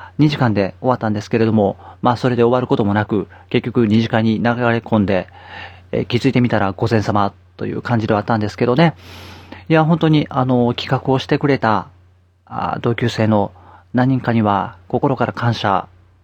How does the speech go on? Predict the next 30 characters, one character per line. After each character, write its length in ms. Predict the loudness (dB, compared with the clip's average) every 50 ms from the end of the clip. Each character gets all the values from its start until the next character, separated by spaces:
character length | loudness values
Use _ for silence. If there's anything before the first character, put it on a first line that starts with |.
| _ _ _ _ _ _ _ _ _ _ _ _ _ _ _ _ _ _ _ _ _ -4
と 100 | -4 -2
い 80 | -2 -2
う 100 | -2 -2
感 200 | -2 -2 -2 0
じ 80 | 0
に 60 | 0
な 80 | 0 0
り 80 | 0 0
ま 120 | -2 -2
し 60 | 0
た 100 | -2 -4
し 140 | -2 0 0
ね。 140 | 0 0 0 -4 -16 -18 -18 -20 -10 -2
ま 120 | -2 0 0
た 320 | 2 2 2 2 0 -4 -8 -20 -20 -20 -20 -20 _
次 260 | -4 -2 2 2 4
も 220 | 4 4 2 0 -6 -16 -20 -20 _ -6
楽 220 | -4 -2 -2 -2
し 120 | -2 -2 -2
み 100 | -2 -2
に 200 | -2 -4 -6 -8 -14 -20 -20 -20 -20 _ _ _ _ _ -14
し 120 | -10 -4
た 120 | -2 -2 -2
い 60 | -2
と 200 | -4 -8 -8 -10 -14 _ _ -4
思 180 | -2 0 0
い 40 | 2
ま 140 | 0 0 -2
し 80 | -2 -4
た。 160 | -8 -8